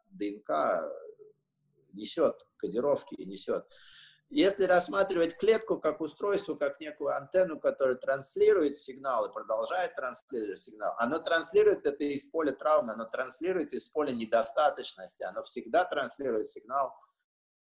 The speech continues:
из различных частей, которые, по тому же примеру с телевизорами, э, еще один образ хороший, который мне понравился, это разбитое стекло, вот эти вот плексиглазовые стекла, э,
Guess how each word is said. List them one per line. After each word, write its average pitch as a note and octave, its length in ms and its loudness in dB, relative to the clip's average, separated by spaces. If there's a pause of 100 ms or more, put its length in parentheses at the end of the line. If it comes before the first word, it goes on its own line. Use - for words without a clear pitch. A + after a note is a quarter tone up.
(380)
из A#2 180 0
различных A#2+ 720 2 (120)
частей, F#3 880 0 (280)
которые, C#3+ 680 4 (260)
по A#2 80 -8
тому C3+ 240 -4
же C3 100 -2
примеру C3 400 -2
с - 120 -4
телевизорами, C#3+ 840 0 (240)
э, A2 320 -4
еще A#2+ 300 0
один C#3 280 2
образ A#2+ 360 0
хороший, G#2 640 -2 (240)
который G#2 240 -6
мне G#2 140 -6
понравился, G#2 560 -2 (340)
это C#3+ 240 2
разбитое D3+ 500 4
стекло, D#3 400 -2
вот B2+ 160 -2
эти - 140 -12
вот G#2 180 -8
плексиглазовые A#2 760 2
стекла, A2+ 600 -2 (120)
э, D#2+ 1080 -10